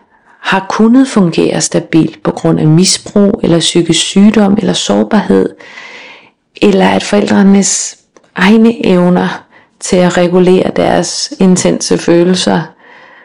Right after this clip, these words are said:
har påvirket dem i en grad, der gjorde, at de ikke kunne være støttende eller nærværende, fordi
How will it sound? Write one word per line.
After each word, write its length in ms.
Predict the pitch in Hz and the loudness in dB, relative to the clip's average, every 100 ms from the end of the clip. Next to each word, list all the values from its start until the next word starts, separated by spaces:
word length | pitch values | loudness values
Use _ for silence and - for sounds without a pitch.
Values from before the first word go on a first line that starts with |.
| _ _ | _ _
har 240 | 196 202 - | -8 -6 -2
påvirket 600 | 185 175 180 175 175 175 | 0 2 2 2 2 2
dem 320 | 165 156 151 - _ | 2 2 0 -8 _
i 60 | 180 | 0
en 200 | 180 165 | 2 2
grad, 240 | 151 - - | 0 -2 -4
der 60 | 165 | -4
gjorde, 320 | - 160 180 | 0 0 0
at 240 | 180 160 | -4 0
de 60 | 175 | 0
ikke 120 | 160 | 2
kunne 180 | - 170 | 0 0
være 200 | 160 160 | 0 0
støttende 640 | - - 156 160 160 - | -2 -2 -2 0 -2 0
eller 200 | 165 156 | 0 2
nærværende, 640 | 156 151 151 160 160 165 160 | 2 2 0 0 0 -2 -4
fordi 460 | - 175 - 170 | -2 -4 0 -2